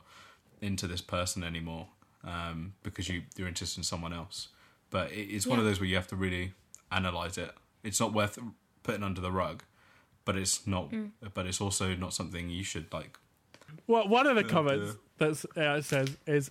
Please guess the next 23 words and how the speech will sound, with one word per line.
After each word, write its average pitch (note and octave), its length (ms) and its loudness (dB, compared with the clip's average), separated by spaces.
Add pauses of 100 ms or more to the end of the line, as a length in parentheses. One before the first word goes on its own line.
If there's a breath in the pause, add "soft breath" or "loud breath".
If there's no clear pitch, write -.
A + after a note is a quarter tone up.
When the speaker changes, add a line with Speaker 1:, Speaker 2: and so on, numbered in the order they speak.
Speaker 3:
"It's D#3+ 200 2
probably F#3+ 440 4
just C#3+ 280 0
the C#3 80 2
honeymoon C#3 480 2
period B2+ 380 -2 (100)
wearing C3+ 380 4
off. B2 260 -6 (340 soft breath)
Living F#3 300 6
with F3 160 4
someone C3+ 420 4
past C#3 320 2
one C#3+ 200 4
year C3 220 4
is C3 140 0
totally E3 360 0
different C3 340 -2 (120)
to - 100 -2
the C3+ 100 4
relationship C#3+ 720 0
sub C3+ 280 -2
twelve B2+ 280 -2
months." C3 320 -4